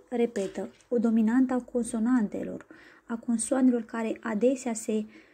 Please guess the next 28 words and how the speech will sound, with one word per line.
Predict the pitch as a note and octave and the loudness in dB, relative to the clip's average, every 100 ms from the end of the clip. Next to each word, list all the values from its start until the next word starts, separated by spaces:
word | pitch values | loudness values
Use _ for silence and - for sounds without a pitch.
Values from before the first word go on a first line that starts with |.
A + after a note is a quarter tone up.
| _ _ | _ _
cuplează | - - C#4+ C#4+ B3 | -20 -2 2 2 4
între | B3 A#3 - | 2 2 0
ele, | A3+ G#3 G#3 A#3 | 2 2 0 -2
formând | - A#3 A3 C4 C4+ C4 | -4 -2 4 6 6 2
aglomerări | A3+ A3 G#3+ G#3+ G3+ G#3+ A#3 | -2 0 2 0 0 -4 -4
ce | B3 | -6
creează | A#3+ A3+ A#3 | -4 -2 0
sonorități | A#3 A3+ G#3+ G#3+ A3 A3 - | -2 0 0 0 -2 -4 -8
stridente, | - - C4 G#3+ G3+ G#3 G#3+ | -8 -2 2 2 2 -2 -4
zgomotoase, | G#3 B3 B3 B3 A3 G3+ G3+ - A3 C#4 A3+ | 0 2 4 4 0 -8 -8 -8 -8 -4 -2
lugubre, | B3+ A#3+ G3+ F#3+ F#3+ - - - _ | 0 2 0 0 -4 -6 -18 -20 _
C | - | 2
R, | C#4 A3 G#3 G#3+ A#3 | 4 6 4 2 -4
R | A#3+ A#3+ B3+ | -2 4 6
M, | A#3 G#3+ G3+ - | 6 4 0 -2
N | A3+ A#3+ B3 | 2 2 2
T, | A3+ G3+ G3+ - | -2 -2 -4 -2
P | |
L, | B3+ A#3 G#3+ G#3 - | 2 2 2 -2 0
N | A3+ B3 G#3 | 4 4 4
G, | G#3 G3+ B3+ | 0 0 -4
S | - | -6
C, | A#3 - A3 F4+ | -6 -4 -4 -2
et | A#3 | -4
cetera. | A3+ G#3 F#3+ F#3+ - - - - - - - | -4 -6 -6 -8 -12 -18 -20 -20 -20 -12 -2
Vocalele | G#3+ A3+ C#4 D#4+ | 0 4 4 6
închise, | D#4 D#4 C4 A3 A3+ | 6 4 2 -2 -2
predominante, | A3+ A3+ A3+ A#3 G#3+ G3 F#3+ F#3 | 0 2 4 4 2 -2 -4 -8